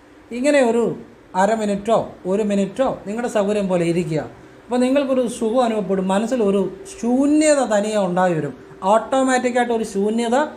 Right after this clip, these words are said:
ഉണ്ടായി വരും. നിങ്ങളൊരു സജഷനും കൊടുക്കണ്ട, ഓട്ടോമാറ്റിക്കായിട്ട് ഉള്ളിൽ ശൂന്യത ഉണ്ടായി വരും.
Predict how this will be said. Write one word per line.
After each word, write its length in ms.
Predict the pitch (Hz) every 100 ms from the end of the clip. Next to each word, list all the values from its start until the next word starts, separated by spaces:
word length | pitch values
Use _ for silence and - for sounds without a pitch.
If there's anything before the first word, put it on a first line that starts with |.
| -
ഉണ്ടായി 440 | 185 190 196 208 202
വരും. 440 | 180 175 165 - - - 165
നിങ്ങളൊരു 300 | 196 220 226
സജഷനും 560 | 226 190 214 240 240
കൊടുക്കണ്ട, 380 | 233 208 196 185 151 - - -
ഓട്ടോമാറ്റിക്കായിട്ട് 1000 | 175 202 208 - 240 233 233 233 226 220
ഉള്ളിൽ 280 | 214 214 233
ശൂന്യത 460 | 226 208 208 226 214
ഉണ്ടായി 280 | 202 196 190
വരും. 320 | 180 170